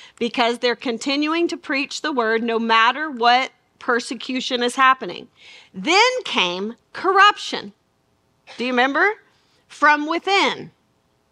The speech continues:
Who was it? Ananias and Sapphira,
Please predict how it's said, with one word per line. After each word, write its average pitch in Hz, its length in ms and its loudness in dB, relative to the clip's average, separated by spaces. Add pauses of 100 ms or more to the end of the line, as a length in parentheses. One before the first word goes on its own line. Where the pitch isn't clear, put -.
Who 294 160 -2
was 294 260 4
it? 147 140 -10 (960)
Ananias 262 880 2 (280)
and 240 240 0
Sapphira, 349 760 0